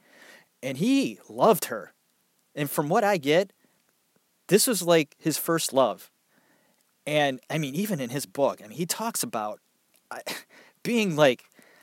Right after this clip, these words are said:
I think he was around four or five years old. And this housekeeper was probably, I wanna say, seventeen years old.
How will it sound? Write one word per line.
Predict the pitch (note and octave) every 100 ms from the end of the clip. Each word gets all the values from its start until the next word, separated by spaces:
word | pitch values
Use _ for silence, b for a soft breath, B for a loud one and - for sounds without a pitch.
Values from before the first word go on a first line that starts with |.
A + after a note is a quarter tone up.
| b A#2+
I | C#3+
think | - C4 -
he | G3
was | D#3 C#3
around | B2 B2+ A#2
four | - - G#3+
or | D3+
five | - C#3 C3
years | A#2+ G#2+ A2+
old. | G#2 F2+ - _ _
And | C3 D3
this | F3+
housekeeper | - E3 F3 - F#3 F3+ F3+ E3+
was | C3+
probably, | - - D#3+ E3+ E3+ D3+ D#3 D3+ D3 C#3+
I | C#3+
wanna | D3 C#3+
say, | - C#3 C3+ C3 G#2+ - _
seventeen | - - - - - - C#3 D#3 D3+ - D#3 D#3 D#3
years | D#3 C#3+
old. | D#3 D#3